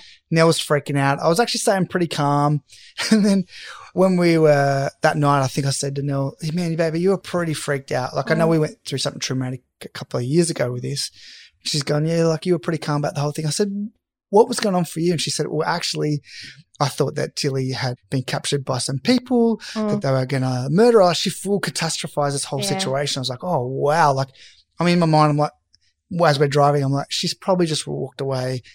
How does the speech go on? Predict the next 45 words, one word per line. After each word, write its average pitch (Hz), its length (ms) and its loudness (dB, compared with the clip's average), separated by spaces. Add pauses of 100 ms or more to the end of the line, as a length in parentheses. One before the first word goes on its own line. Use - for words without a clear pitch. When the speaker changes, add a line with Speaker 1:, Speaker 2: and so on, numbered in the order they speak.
(160)
Speaker 1:
It's - 180 -6
just 185 240 0
Erin 139 220 0
Affair. 127 480 -4 (200)
She 180 300 0
is 196 180 6
ten. 135 240 -2
We'll 147 120 -4
probably 151 260 -2
find 135 320 -2
her, 131 80 -2
but 131 220 -4 (320)
I 156 40 2
need 165 200 4
to 151 40 0
be 156 80 2
calm 147 360 -2
just 135 120 -4
in 139 60 -4
case 131 220 -6
something 143 260 -8
bad 147 220 0
has - 320 -4
happened. 185 340 -4
I 139 40 -4
don't 143 120 -8
wanna, 139 180 -8
like, 135 280 -10 (420)
Speaker 2:
Mm. 190 280 -2 (180)
Speaker 1:
negate 143 500 2
Nell's 147 460 4
feelings 151 420 4
and 147 80 2
stuff." 156 320 -2
But - 140 -4
man, 156 180 2
she'd 170 180 -2
gone 165 180 0
to 151 60 0
town, 139 440 -4
and 139 100 -4
I - 20 -4
was 143 140 -6
just - 300 -4
that 139 220 0